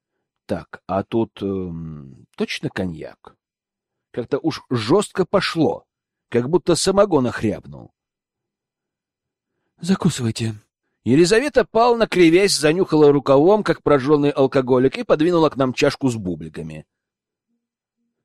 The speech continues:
«Для друга вашего сделаем, что сможем. Но от помощи вашей не откажемся».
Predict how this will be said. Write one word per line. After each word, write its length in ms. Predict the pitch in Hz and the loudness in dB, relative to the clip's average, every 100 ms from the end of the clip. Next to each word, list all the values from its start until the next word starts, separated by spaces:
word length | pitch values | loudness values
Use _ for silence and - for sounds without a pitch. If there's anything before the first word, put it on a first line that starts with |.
| _ _ _ _ _ - | _ _ _ _ _ -10
«Для 200 | 127 170 | 0 0
друга 280 | 196 247 233 | 0 -2 -2
вашего 400 | 214 - 190 160 | -2 -2 -4 -4
сделаем, 400 | 139 185 180 160 | -2 0 0 -2
что 180 | - | -8
сможем. 640 | 156 - 113 107 104 113 104 _ _ _ _ _ _ _ _ - | -10 -6 -4 -4 -4 -8 -12 _ _ _ _ _ _ _ _ -10
Но 380 | 123 135 104 - _ _ _ | -4 -4 -6 -12 _ _ _
от 140 | 156 - | -14 -8
помощи 320 | 214 139 - | -6 -6 -8
вашей 320 | 156 - 113 - | -12 -12 -14 -14
не 120 | 135 | -14
откажемся». 640 | 143 - 82 82 - 64 | -14 -16 -18 -16 -18 -18